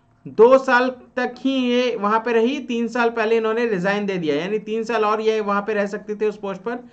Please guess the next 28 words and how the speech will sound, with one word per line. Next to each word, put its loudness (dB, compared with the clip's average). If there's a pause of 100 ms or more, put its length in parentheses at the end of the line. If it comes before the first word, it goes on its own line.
(300)
इन्होंने 0
resign 2
दे 4
दिया, 2
ये 0
ध्यान -2
रखिएगा, -2
बेबी -2
रानी -4
मौर्य। -4 (2000)
अब 0
उनके 2
जगह 2
पे -2
कौन 0
आए? 0
गुरमीत 2
सिंह -2
आए, 0 (120)
ये -4
बात -2
ध्यान -2
रखिएगा, -4 (180)
गवर्नर। -2 (1600)
Easy -4
question -2
था। 0 (1000)
तेईस, 2